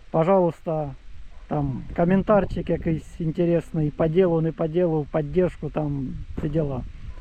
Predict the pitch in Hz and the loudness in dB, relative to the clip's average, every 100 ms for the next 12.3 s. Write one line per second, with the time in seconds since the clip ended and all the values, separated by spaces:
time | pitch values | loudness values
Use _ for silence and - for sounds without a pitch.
0 | - - 156 160 180 160 147 127 120 - | -14 -4 0 2 2 0 -2 -2 -8 -12
1 | - - - 143 - 135 - - - - | -8 -8 -4 -6 -4 -6 -6 -16 -16 -18
2 | - 165 160 220 170 143 160 147 - - | -4 -2 2 2 2 2 0 0 -4 -4
3 | 170 160 143 123 135 - 135 117 110 - | 0 0 0 -2 -6 -6 -4 -4 -6 -10
4 | - - - - - - - - - - | -18 -20 -20 -20 -20 -20 -20 -20 -20 -18
5 | - 151 156 175 - 160 - 160 156 196 | -8 0 4 4 2 0 2 4 6 4
6 | 170 151 139 - - - 147 139 143 147 | 4 4 2 0 -6 4 6 6 6 4
7 | - 156 175 175 - 139 131 156 160 151 | 6 6 6 6 6 4 6 8 10 8
8 | - - - - - - - - - - | 6 -10 -20 -20 -20 -20 -20 -20 -20 4
9 | 147 143 135 180 165 214 208 175 - - | 6 6 4 6 8 8 6 4 -4 -12
10 | - - - - - - 147 - 151 175 | -10 -10 -12 -12 -12 2 4 6 8 10
11 | 156 156 240 - 170 - - 143 135 302 | 10 8 4 4 2 2 4 4 4 2
12 | 185 175 | 6 8